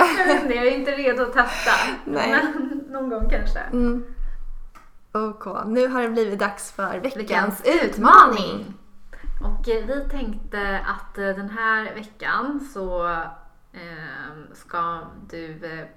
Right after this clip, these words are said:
Speaker 1: liksom identifiera olika situationer du har varit i, ehm,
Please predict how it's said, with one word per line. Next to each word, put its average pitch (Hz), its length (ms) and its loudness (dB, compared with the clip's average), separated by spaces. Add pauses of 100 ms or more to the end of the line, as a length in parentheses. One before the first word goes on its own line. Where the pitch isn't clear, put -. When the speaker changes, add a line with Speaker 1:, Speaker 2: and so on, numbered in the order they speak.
(200)
Speaker 1:
liksom - 360 -20
identifiera 190 760 -4 (280)
olika 165 260 -14
situationer 175 600 -8
du 180 120 -12
har 170 80 -18
varit 185 440 -6
i, - 260 -10 (680)
ehm, 160 560 -10